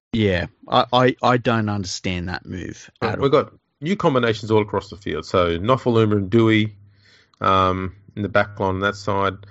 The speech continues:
Speaker 2: Talau and Leilua on the other, and Byron Brooks in the halves.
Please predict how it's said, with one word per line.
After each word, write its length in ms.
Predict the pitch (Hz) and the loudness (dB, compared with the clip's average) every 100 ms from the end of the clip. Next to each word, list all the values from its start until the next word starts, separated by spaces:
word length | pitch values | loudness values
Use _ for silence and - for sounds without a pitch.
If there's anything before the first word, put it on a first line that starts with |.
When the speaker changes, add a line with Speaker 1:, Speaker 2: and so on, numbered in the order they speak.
| - - | -20 -8
Speaker 2:
Talau 360 | 107 110 110 | -2 2 2
and 80 | 104 | 2
Leilua 380 | 95 95 101 98 | 0 0 2 0
on 80 | 92 | 0
the 160 | 90 | 0
other, 360 | 95 92 92 98 - _ _ | 0 0 0 -2 -10 _ _
and 160 | 98 92 | -6 0
Byron 300 | 107 107 92 | 2 2 0
Brooks 260 | 98 101 | -6 -4
in 80 | 95 | -4
the 140 | 87 | -4
halves. 600 | 85 92 95 95 90 - | 0 0 2 0 -2 -12